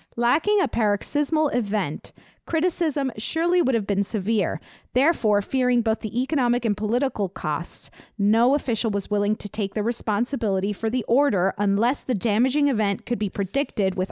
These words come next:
almost absolute certainty. Thus, the authorities on the whole acted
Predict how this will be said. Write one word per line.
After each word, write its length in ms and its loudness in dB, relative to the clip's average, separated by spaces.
almost 580 2
absolute 720 0
certainty. 880 -4
Thus, 320 2
the 160 0
authorities 500 2
on 160 0
the 100 0
whole 440 2
acted 480 -2